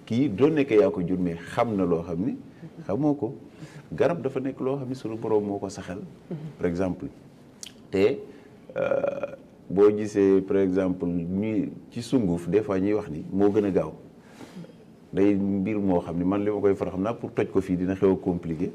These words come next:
Speaker 2: Waaw.
Speaker 1: Mais dama la ci cofal tuuti.
Speaker 2: Mhm.
Speaker 1: Parce que amul benn garab boo gis mu taxaw ci kaw suuf te àndul ak turu Yàlla. Par exemple. Léegi nag ci turu Yàlla boobu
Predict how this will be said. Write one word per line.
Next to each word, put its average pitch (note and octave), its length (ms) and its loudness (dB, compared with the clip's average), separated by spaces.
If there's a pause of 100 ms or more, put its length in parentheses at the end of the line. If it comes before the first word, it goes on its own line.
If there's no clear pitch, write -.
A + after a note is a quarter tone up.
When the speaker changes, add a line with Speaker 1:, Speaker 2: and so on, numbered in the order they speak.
Speaker 2:
Waaw. D#3+ 180 -2 (300)
Speaker 1:
Mais D#2+ 80 -6
dama F#2 160 4
la G2+ 80 6
ci G2 200 -2 (240)
cofal G2 280 2
tuuti. - 220 -2 (180)
Speaker 2:
Mhm. F3+ 100 -2 (320)
Speaker 1:
Parce - 140 -6
que - 120 -2
amul C3 200 0
benn C3+ 360 2
garab B2 320 0
boo G#2 160 0
gis G#2 140 -10
mu G#2 140 -2
taxaw G2+ 220 -4
ci F#2 120 -6
kaw F#2+ 180 2
suuf F#2+ 260 -6
te - 80 -2
àndul F#2 380 -2
ak D#2 160 -10
turu D2 180 -8
Yàlla. - 320 -14 (600)
Par - 80 -10
exemple. - 220 -12 (280)
Léegi F#2 160 0
nag A2 180 -4
ci C3+ 100 -6
turu C#3 220 2
Yàlla G#2+ 280 4
boobu E2 340 0